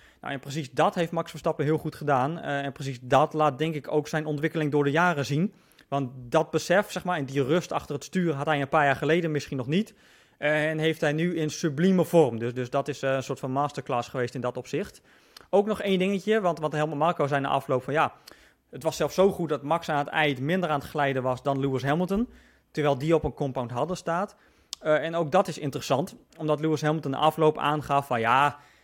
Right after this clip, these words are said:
met de kennis van nu had ik ook op mediums moeten staan."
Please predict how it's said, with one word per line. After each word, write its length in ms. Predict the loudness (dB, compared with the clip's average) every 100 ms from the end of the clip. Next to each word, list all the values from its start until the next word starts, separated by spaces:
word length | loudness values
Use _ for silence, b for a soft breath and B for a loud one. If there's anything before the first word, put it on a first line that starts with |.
| b b
met 220 | -4 -4
de 60 | -2
kennis 300 | -4 -4 -2
van 140 | -2
nu 160 | -2 0
had 180 | 0 0
ik 100 | 4
ook 220 | 4 6
op 120 | 4
mediums 440 | 4 2 0 -2 -2
moeten 240 | -4 -4
staan." 380 | -2 0 -2